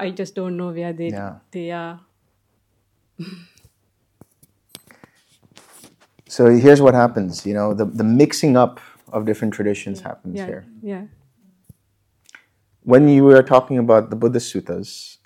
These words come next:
Speaker 2: let's talk about that. When you're talking about the ascended masters, let's talk about that. Let's not try to bring them together. What the Buddha said was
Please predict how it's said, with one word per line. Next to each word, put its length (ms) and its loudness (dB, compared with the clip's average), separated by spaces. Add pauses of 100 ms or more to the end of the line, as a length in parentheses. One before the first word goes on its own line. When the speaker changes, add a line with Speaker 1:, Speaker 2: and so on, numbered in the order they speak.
(100)
Speaker 2:
let's 200 -6
talk 240 -2
about 300 -12
that. 200 -14 (360)
When 120 -6
you're 80 -2
talking 320 -4
about 180 -4
the 100 -4
ascended 360 -2
masters, 640 -10
let's 100 -10
talk 240 -12
about 220 -16
that. 220 -16
Let's 220 -10
not 200 -4
try 260 -8
to 380 -12 (1120)
bring 220 -6
them 120 -6
together. 440 -10 (1900)
What 160 8
the 60 10
Buddha 320 6
said 320 4
was 640 -2